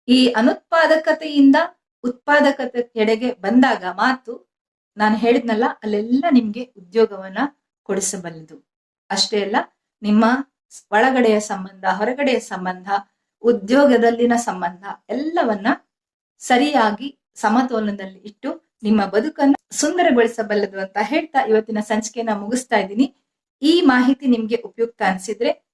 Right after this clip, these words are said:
ದಯವಿಟ್ಟು ಈ ವಿಡಿಯೋಕ್ಕೆ ಲೈಕ್ ಮಾಡಿ, ಬೇರೆಯವರಿಗೆ ಖಂಡಿತವಾಗಿಯೂ ಶೇರ್ ಮಾಡಿ. ಇದು ತುಂಬಾ ಜನಕ್ಕೆ ಉಪಯೋಗಕ್ಕೆ ಬರುತ್ತೆ.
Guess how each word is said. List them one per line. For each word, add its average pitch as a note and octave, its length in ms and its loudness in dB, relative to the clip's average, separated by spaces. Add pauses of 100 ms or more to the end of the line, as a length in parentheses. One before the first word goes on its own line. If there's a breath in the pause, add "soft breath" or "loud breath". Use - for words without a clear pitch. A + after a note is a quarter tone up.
ದಯವಿಟ್ಟು A#3+ 800 -2
ಈ G#3+ 100 -2
ವಿಡಿಯೋಕ್ಕೆ F#3+ 420 -4
ಲೈಕ್ A3+ 320 -2
ಮಾಡಿ, A3 320 0 (280)
ಬೇರೆಯವರಿಗೆ A3+ 600 2
ಖಂಡಿತವಾಗಿಯೂ B3 840 -2
ಶೇರ್ G3 340 -2
ಮಾಡಿ. F#3+ 220 -2
ಇದು G#3+ 480 -14
ತುಂಬಾ A#3+ 260 2
ಜನಕ್ಕೆ G3 400 -10
ಉಪಯೋಗಕ್ಕೆ F#3 520 -20
ಬರುತ್ತೆ. F#3+ 520 -10